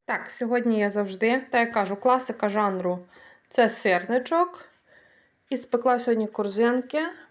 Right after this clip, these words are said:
переложила збитими вершками з цукром, зверху полуничка. Ось такі в мене сьогодні печиво, такий десертик.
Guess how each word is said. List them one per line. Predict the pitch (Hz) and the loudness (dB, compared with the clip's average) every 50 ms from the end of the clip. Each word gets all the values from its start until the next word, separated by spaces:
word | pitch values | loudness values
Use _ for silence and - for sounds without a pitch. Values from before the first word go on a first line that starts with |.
| _ _ | _ _
переложила | - 247 233 233 226 220 220 220 214 220 247 240 220 214 208 | -2 0 0 0 0 0 -2 -4 -2 -2 -2 -2 0 -2 -4
збитими | 196 196 196 214 214 214 - 208 202 202 202 196 196 196 - - - - - _ _ _ _ _ _ _ - | -4 -4 -6 -6 -6 -6 -10 -12 -10 -8 -8 -8 -10 -10 -16 -20 -20 -20 -20 _ _ _ _ _ _ _ -14
вершками | - 208 190 190 208 208 - - - - 254 262 294 349 359 | -10 -10 -6 -4 -6 -6 -6 -6 -2 -2 0 0 0 -2 -4
з | - - - | -8 -10 -4
цукром, | - 392 381 392 - 370 349 339 330 330 311 311 302 - - _ - | -4 -4 -4 -4 -6 -4 -2 -2 0 0 -2 -4 -4 -10 -18 _ -14
зверху | - 220 226 226 220 - - 208 | -10 -6 -6 -6 -6 -6 -12 -14
полуничка. | 208 - 180 175 170 160 - - - - - - - - _ _ _ _ _ _ _ _ - - - - - - - _ _ _ - | -12 -12 -16 -16 -16 -16 -16 -18 -18 -20 -20 -20 -20 -20 _ _ _ _ _ _ _ _ -20 -20 -20 -20 -20 -20 -20 _ _ _ -20
Ось | 208 - | -20 -16
такі | - 220 220 - 226 | -16 -16 -10 -6 -6
в | 214 | -4
мене | 214 208 208 208 | -4 -4 -6 -8
сьогодні | - - 202 202 196 196 196 196 196 196 - _ _ _ _ _ _ | -8 -10 -8 -8 -8 -8 -8 -10 -10 -12 -14 _ _ _ _ _ _
печиво, | - 233 240 262 262 - 330 294 294 | 0 0 0 0 -2 -8 -10 -10 -10
такий | 285 285 226 208 - - 208 | -12 -12 -14 -14 -12 -12 -12
десертик. | 202 202 202 - - - - - _ - - - - | -12 -12 -14 -12 -16 -16 -16 -18 _ -20 -20 -20 -20